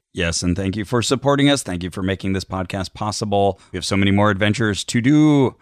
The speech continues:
and you can help us do them. And you can also, I don't know, buy a Jumbotron, maximum fun dot org slash jumbotron.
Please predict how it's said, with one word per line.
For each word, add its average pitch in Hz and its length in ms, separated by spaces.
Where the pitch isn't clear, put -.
and 90 220
you 90 100
can 92 160
help 85 220
us 87 100
do 95 140
them. 85 240
And 113 340
you 110 80
can 107 120
also, 98 580
I 139 80
don't 180 80
know, 98 100
buy 104 180
a 123 120
Jumbotron, 95 640
maximum 87 400
fun 95 160
dot 95 120
org 107 200
slash 120 260
jumbotron. 90 680